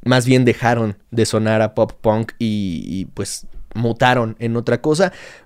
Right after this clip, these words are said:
Súper bien por ellos. Creo que, al menos a mí, me gustan mucho más ahora que en sus inicios. Pero hay otras bandas, como Paramore, por ejemplo, que también en sus inicios eran muy relacionados con el pop punk,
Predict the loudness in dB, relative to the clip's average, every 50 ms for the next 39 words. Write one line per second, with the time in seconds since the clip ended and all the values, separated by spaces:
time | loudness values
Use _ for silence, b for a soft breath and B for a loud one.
0 | B _ -20 -8 -2 0 4 6 6 8 8 8 6 6 6 6 6 6 6 4
1 | 0 -2 -4 -14 _ _ 0 2 2 2 2 2 2 4 4 4 2 2 2 0
2 | 0 -2 -4 -6 -8 -12 _ _ _ _ -2 0 2 2 4 2 2 2 2 2
3 | 2 2 2 0 -2 -6 -2 0 0 2 2 0 0 0 0 2 4 4 6 6
4 | 4 4 0 -2 0 -2 -2 -2 -2 0 2 2 4 2 2 0 -4 -12 -16 -8
5 | -2 0 2 2 2 0 -2 -2 -2 -2 -2 -2 -2 0 2 4 4 2 2 -2
6 | -8 -8 -8 -12 B B B B B B B B 2 4 6 8 8 8 8 6
7 | 6 6 6 6 4 4 4 0 -2 -4 -6 -10 -18 _ _ _ _ _ _ _
8 | _ _ _ _ _ _ _ _ _ _ -20 -12 _ 6 8 8 8 8 8 6
9 | 6 6 6 6 6 6 4 4 2 -2 _ _ _ _ _ _ _ 0 4 8
10 | 8 8 8 6 4 4 2 0 0 -2 -6 -2 0 0 0 2 0 -2 -2 -2
11 | -4 -8 -10 -10 -8 -6 -2 -2 0 0 2 2 2 2 2 2 2 0 0 -4
12 | -2 0 0 2 2 2 2 2 2 2 2 2 2 2 2 2 2 2 2 2
13 | 0 -2 -2 0 2 2 2 2 2 -2 -2 -2 -2 -2 0 0 0 -2 -2 -2
14 | -2 0 0 0